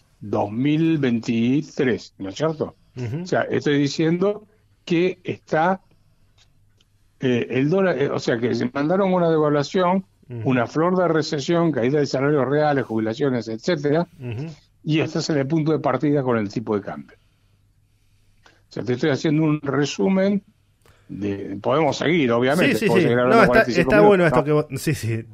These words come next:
Speaker 2: podemos, eh, hablar cuarenta y cinco minutos, con vos sobre todo, que sos tan práctico. Lo que, lo que, mm, está bueno que vos marcás esto, porque la gran incógnita o el desafío que yo vengo planteando hace muchos programas es cómo va a ser este gobierno para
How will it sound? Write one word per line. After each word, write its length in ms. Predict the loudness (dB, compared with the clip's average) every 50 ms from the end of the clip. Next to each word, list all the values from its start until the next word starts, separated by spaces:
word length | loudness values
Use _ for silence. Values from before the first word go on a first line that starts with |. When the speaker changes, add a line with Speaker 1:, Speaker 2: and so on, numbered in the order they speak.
| -14 -8
Speaker 2:
podemos, 420 | -4 -2 -2 0 0 -2 -4 -4
eh, 320 | -4 -2 -2 0 0 -2 -2
hablar 240 | -2 0 0 0
cuarenta 260 | 0 0 0 0 0 -2
y 20 |
cinco 160 | -4 -4 -2
minutos, 220 | -2 0 -2 0 0
con 180 | 2 2 4
vos 180 | 4 4 4 4
sobre 220 | 4 2 2 2
todo, 160 | 2 0 0
que 100 | 0 0
sos 160 | -2 -2 -2 -2
tan 160 | -2 -2 -2
práctico. 380 | -2 -4 -4 -4 -4 -4 -2
Lo 100 | -2 -2
que, 240 | -2 -4 -6 -6 -8 -10
lo 180 | -8 -8 -8 -6
que, 560 | -6 -8 -8 -8 -8 -8 -8 -10 -12 -12 -14 -16 -20 -20 -20 -20
mm, 60 | -20 -18 -14 -14
está 220 | -12 -8 -4 -2
bueno 260 | -2 0 0 0 -2
que 140 | -2 -2 -2
vos 180 | 0 0 0 -2
marcás 340 | -4 -6 -4 -6 -6 -4
esto, 200 | -4 -4 -4 -4
porque 480 | -4 -6 -6 -4 -4 -4 -4 -6 -8 -12 -10
la 120 | -8 -8 -6
gran 220 | -4 -4 -4 -4
incógnita 580 | -6 -6 -2 -2 0 0 0 -2 -6 -8 -10 -10
o 120 | -8 -8
el 60 | -10
desafío 420 | -10 -10 -10 -8 -6 -4 -4 -4 -4
que 80 | -6
yo 120 | -6 -6 -4
vengo 240 | -4 -4 -4 -4
planteando 600 | -6 -6 -6 -4 -4 -4 -2 -2 0 -2 -2 -2 -6 -14 -20 -20 -20 -16 -12
hace 240 | -10 -8 -6 -4 -2
muchos 380 | -2 0 -2 0 0 0 0
programas 680 | 0 0 0 2 2 2 2 2 0 -2 -4 -6 -8 -14 -20 -20 -20 -20 _ -6
es 160 | -6 -6 -4
cómo 340 | -2 -2 0 0 0 2 2
va 240 | 2 2 2 0 -2
a 260 | -4 -6 -8 -8 -8 -6
ser 180 | -6 -4 -4
este 220 | -4 -4 -4 -4 -4
gobierno 500 | -2 -2 -2 -2 -2 -2 -2 -2 -4 -4
para 420 | -2 -2 -2 -2 -2 -4 -6 -10